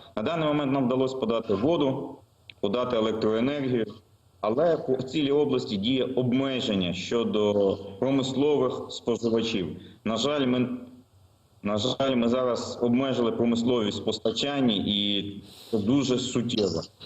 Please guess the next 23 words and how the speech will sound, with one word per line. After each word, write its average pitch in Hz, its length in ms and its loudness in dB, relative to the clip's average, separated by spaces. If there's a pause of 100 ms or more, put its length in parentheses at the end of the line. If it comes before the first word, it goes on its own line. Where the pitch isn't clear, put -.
(460)
Інший 165 380 2
момент — 147 540 2 (180)
населення. 98 800 2 (140)
На 107 120 0
даний 147 280 0
момент 139 360 2
ми 131 140 4
готуємося 131 440 0
до 123 100 -2
того, 135 240 2
що - 160 -2
можливі 123 460 2
віялові 117 760 0
відключення, 127 840 0
і 98 180 -10
це 127 100 2
людей 110 340 0
попереджаємо. 92 840 0
Особливо 120 640 2
це 131 600 0
в 90 80 0
години 117 540 2 (440)
пік, 220 320 -4